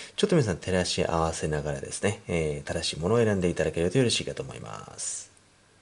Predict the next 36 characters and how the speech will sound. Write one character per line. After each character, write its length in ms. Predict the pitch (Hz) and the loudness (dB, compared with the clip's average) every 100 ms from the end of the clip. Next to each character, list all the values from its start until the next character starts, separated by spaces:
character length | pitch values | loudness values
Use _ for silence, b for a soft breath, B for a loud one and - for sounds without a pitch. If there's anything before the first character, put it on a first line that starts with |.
| _ _ _ _ _ _ _ _ _ _ _ _ _ | _ _ _ _ _ _ _ _ _ _ _ _ _
さ 120 | - | -6
あ、 20 | - | -4
皆 80 | |
さ 80 | 87 | -4
ん、 20 | - _ _ _ - | -12 _ _ _ -10
皆 260 | 131 160 175 | -6 -4 -4
さ 220 | - 95 | -6 -6
ん 160 | 87 85 | -4 -4
が 100 | 82 | -6
ヒ 220 | - 110 | -6 -4
ン 200 | 92 73 - | -4 -4 -8
ト 100 | 87 | -6
に 120 | 73 | -4
し 220 | - 101 | -4 -4
そ 200 | 95 104 | -4 -2
う 120 | 101 | 0
な 140 | 80 71 | 0 -4
と 120 | - | -12
こ 180 | - 85 | -8 -6
ろ 80 | 82 | -4
に 100 | 80 | -4
ち 60 | |
ょ 40 | 92 | -6
っ 40 | |
と 80 | 82 | -6
線 240 | - 90 | -6 -6
を 40 | 76 | -6
引 0 | |
っ 20 | - - - | -12 -16 -8
張 60 | - | -8
っ 60 | |
て 180 | - - | -8 -16
み 60 | - | -12
ま 100 | - | -8
し 60 | |
た。 100 | - | -10